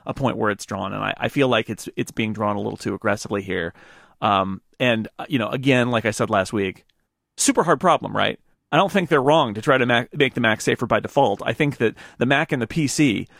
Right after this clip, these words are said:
Mac O S and Windows, were e-, envisioned in an environment that was not as dangerous as the environment we exist in now. And I O S was, and, uh, is s-, much safer as a result, and Apple's trying to bring that goodness to the Mac.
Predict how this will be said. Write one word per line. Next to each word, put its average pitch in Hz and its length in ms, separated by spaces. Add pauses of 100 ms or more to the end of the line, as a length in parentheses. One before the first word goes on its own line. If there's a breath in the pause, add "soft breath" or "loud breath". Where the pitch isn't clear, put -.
(120 soft breath)
Mac 139 240
O 156 100
S 139 140
and 117 140
Windows, 127 460
were 131 240
e-, - 180
envisioned 151 480
in 147 100
an 127 120
environment 127 640 (300 loud breath)
that 117 120
was 127 140
not 131 320
as 135 180
dangerous 123 500
as 107 100
the 120 120
environment 117 460
we 107 120
exist 110 340
in 104 100
now. 104 440
And 127 160
I 147 220
O 147 120
S 151 300
was, 110 500 (720)
and, 127 540 (640 soft breath)
uh, 113 260 (100)
is 151 400
s-, - 180
much 131 260
safer 117 400
as 110 120
a 120 40
result, 139 400
and 110 100
Apple's 110 280
trying 104 220
to - 60
bring 120 220
that 107 160
goodness 107 300
to - 100
the 104 80
Mac. 110 300